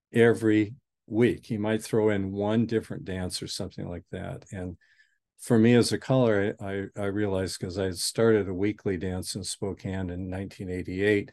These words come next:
and I was calling every week, thirty-five weeks in a row or something, that I didn't have to have a new,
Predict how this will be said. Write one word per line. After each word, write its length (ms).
and 120
I 40
was 140
calling 300
every 240
week, 300
thirty-five 1120
weeks 420
in 80
a 40
row 180
or 100
something, 400
that 200
I 100
didn't 220
have 200
to 80
have 140
a 80
new, 280